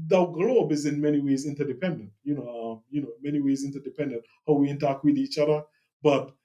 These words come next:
you know, there should be some space for us to decide what is in the best interest for us as a collective group and what is in the best interest of our community,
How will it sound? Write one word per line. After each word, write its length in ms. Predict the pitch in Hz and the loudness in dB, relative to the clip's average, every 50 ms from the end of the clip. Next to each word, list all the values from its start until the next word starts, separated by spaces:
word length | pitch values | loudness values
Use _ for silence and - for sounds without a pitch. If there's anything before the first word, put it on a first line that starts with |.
| _ _ _ _ _ _ | _ _ _ _ _ _
you 140 | 151 165 170 | -2 0 2
know, 300 | 160 139 131 131 - - _ | 2 2 0 -2 -6 -8 _
there 100 | 147 147 | 2 4
should 240 | 147 - - 202 156 | 4 4 2 2 0
be 80 | 156 156 | 2 0
some 220 | 156 165 147 147 | 2 2 2 2
space 500 | 147 - - - 294 285 135 - - - | 2 0 0 4 4 6 6 4 2 -2
for 180 | - - - 127 | -4 -6 -6 -4
us 200 | 127 123 - - | -4 -4 -4 -4
to 80 | - 131 | -4 -6
decide 500 | 127 127 - - 135 123 120 117 117 117 - _ _ _ _ _ _ _ _ | -6 -6 -6 -4 -2 0 2 2 0 -2 -6 _ _ _ _ _ _ _ _
what 240 | - 147 151 151 - | 4 6 6 6 6
is 160 | 160 139 127 | 2 0 0
in 80 | 135 135 | 2 2
the 80 | 135 127 | 2 2
best 280 | - 165 - - - | 2 2 2 2 2
interest 380 | 139 123 - - 123 113 - - | 0 -2 -4 -2 -2 -2 -2 -2
for 140 | 123 117 123 | -6 -10 -6
us 160 | 117 - - | -6 -4 -2
as 160 | 120 110 120 | -2 -2 -4
a 100 | 123 120 | -6 -6
collective 480 | - - 127 127 131 123 - 127 117 113 - _ | -4 -2 -2 -2 -2 -2 -4 -6 -8 -8 -10 _
group 200 | 120 120 117 113 - _ _ _ _ _ | -6 -4 -4 -6 -8 _ _ _ _ _
and 100 | 127 131 | 2 4
what 200 | 135 131 131 135 | 4 4 4 2
is 140 | 127 120 123 | 0 0 0
in 60 | 120 | 2
the 120 | 123 113 | 2 4
best 240 | 117 117 113 - - | 4 4 4 4 2
interest 380 | 131 131 - - 117 - - 127 | 0 -2 -4 -6 -6 -6 -4 -2
of 160 | 120 117 120 | -2 0 2
our 220 | 120 117 117 120 120 | 2 2 2 2 0
community, 720 | - 120 127 139 147 147 143 131 131 - 123 120 120 120 | -4 -4 0 4 4 4 4 2 -2 -4 -8 -8 -8 -8